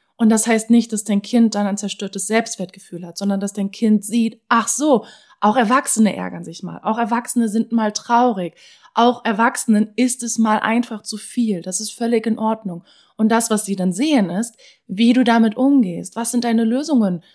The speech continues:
wenn du solche starken Emotionen hast, wenn du gestresst bist? Das kann dein Kind ja dann auch von dir lernen. Aber ich schweife ein bisschen ab. Ich möchte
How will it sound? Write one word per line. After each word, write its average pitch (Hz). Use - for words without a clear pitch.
wenn 202
du 190
solche 185
starken 185
Emotionen 175
hast, 180
wenn 185
du 180
gestresst -
bist? -
Das 240
kann 247
dein 226
Kind 220
ja 220
dann 214
auch 202
von 208
dir 214
lernen. 208
Aber 233
ich 208
schweife 208
ein 196
bisschen 196
ab. 180
Ich 196
möchte 196